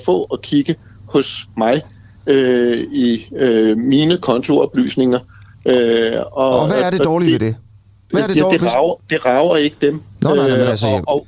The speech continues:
Speaker 2: hvad, hvad er det
Speaker 1: jamen,
Speaker 2: dårlige
Speaker 1: det
Speaker 2: ved
Speaker 1: synes
Speaker 2: det?
Speaker 1: jeg, det er dårligt. Jamen, det synes jeg, det er dårligt,
Speaker 2: Det må
Speaker 1: at
Speaker 2: da
Speaker 1: det
Speaker 2: være
Speaker 1: rager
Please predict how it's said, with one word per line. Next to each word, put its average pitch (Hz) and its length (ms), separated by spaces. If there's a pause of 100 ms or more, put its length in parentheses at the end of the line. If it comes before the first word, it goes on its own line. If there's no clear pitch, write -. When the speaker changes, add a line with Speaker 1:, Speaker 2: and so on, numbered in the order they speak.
Speaker 2:
hvad, - 300
hvad 156 120
er 185 40
det 175 80
Speaker 1:
jamen, 147 60 (100)
Speaker 2:
dårlige 220 200
Speaker 1:
det 110 80
Speaker 2:
ved 104 80
Speaker 1:
synes 196 120
Speaker 2:
det? 165 60
Speaker 1:
jeg, 156 60
det - 60
er 135 40
dårligt. 160 300
Jamen, 151 140
det 185 140
synes 196 220
jeg, 208 80
det 156 80
er 131 60
dårligt, 131 380
Speaker 2:
Det 131 80
må 127 60
Speaker 1:
at 127 40
Speaker 2:
da - 60
Speaker 1:
det 127 80
Speaker 2:
være 135 80
Speaker 1:
rager 143 120